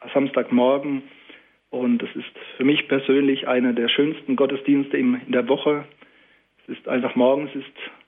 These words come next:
die Messfeier sehr schön, weil man noch unverbraucht und frisch irgendwo am Anfang des Tages steht,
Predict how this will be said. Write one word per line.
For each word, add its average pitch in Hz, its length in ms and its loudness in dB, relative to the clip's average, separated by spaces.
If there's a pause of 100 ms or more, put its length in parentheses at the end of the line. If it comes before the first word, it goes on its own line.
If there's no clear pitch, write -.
(680)
die 127 140 -4
Messfeier 135 560 2
sehr 127 160 -2
schön, 139 320 0
weil 127 100 4
man 120 140 0
noch - 260 -6
unverbraucht 147 720 0
und 120 220 -2 (680)
frisch - 400 0
irgendwo 135 560 2 (520)
am 131 160 -4
Anfang 143 380 0
des 135 160 0
Tages 131 360 0
steht, 135 400 0